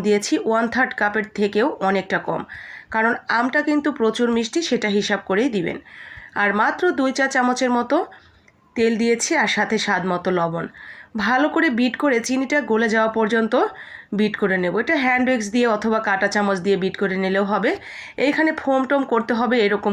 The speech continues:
কোনো ধরাবাঁধা নিয়ম নেই, শুধুমাত্র চিনিটা গলে গেলেই হবে আর ডিমের কালারটা একটু চেঞ্জ হয়ে গেলেই হবে। ডিমের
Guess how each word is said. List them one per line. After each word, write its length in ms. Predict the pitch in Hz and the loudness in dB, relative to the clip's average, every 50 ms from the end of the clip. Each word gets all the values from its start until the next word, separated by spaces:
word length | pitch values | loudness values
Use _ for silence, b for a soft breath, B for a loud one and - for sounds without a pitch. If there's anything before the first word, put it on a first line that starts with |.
| 185 - | -2 0
কোনো 160 | 208 202 233 320 415 - B B B B B B B 196 | 0 2 2 2 0 -2 B B B B B B B 0
ধরাবাঁধা 440 | 208 214 202 202 190 202 190 208 233 262 214 | 0 2 2 2 2 2 2 2 2 2 2
নিয়ম 180 | 196 185 175 170 170 | 2 2 0 0 -2
নেই, 100 | 165 165 - - | -4 -4 -4 -2
শুধুমাত্র 460 | 262 277 269 320 339 339 339 339 247 226 226 - | 0 2 4 4 4 4 2 2 0 -2 0 0
চিনিটা 300 | 247 240 247 240 240 262 254 202 | 0 0 2 2 2 0 2 2
গলে 200 | 208 220 226 220 208 208 | 2 2 2 2 2 2
গেলেই 220 | 202 208 226 247 208 214 | 4 4 2 2 2 0
হবে 220 | 226 208 240 330 415 - B B B B B B B - 196 | 0 2 2 0 -2 -4 B B B B B B B 0 0
আর 80 | 196 190 190 - | 0 0 -2 -2
ডিমের 300 | - 233 269 302 339 330 320 - | 0 2 2 2 2 2 0 0
কালারটা 360 | 240 220 226 247 254 254 - 277 277 | 0 2 2 2 0 0 -2 -2 -2
একটু 120 | 277 320 320 - | -2 -4 -2 0
চেঞ্জ 200 | 233 214 202 202 185 | 2 2 2 2 0
হয়ে 160 | 175 196 180 170 | 0 0 0 0
গেলেই 200 | 175 165 175 175 170 | 0 0 0 -2 -2
হবে। 200 | 180 175 - - - - B B B B B B B B B | -2 -2 -2 -4 -6 -8 B B B B B B B B B
ডিমের 280 | B 240 262 285 294 | B 2 2 2 2